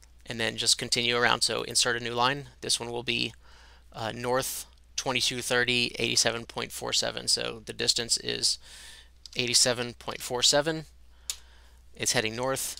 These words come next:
You rotate it twenty-two thirty, and you rotate to the east.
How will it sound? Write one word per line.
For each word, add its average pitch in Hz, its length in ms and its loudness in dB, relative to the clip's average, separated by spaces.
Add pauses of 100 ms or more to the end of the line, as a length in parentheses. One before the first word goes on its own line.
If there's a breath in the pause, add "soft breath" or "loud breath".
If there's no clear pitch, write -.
(120)
You 120 100 -8
rotate 120 340 0
it 120 100 -2 (140)
twenty-two 123 640 0
thirty, 143 500 -2 (840 soft breath)
and 120 100 -6
you 120 80 -8
rotate 120 280 2
to - 80 -8
the 120 140 -6
east. - 300 0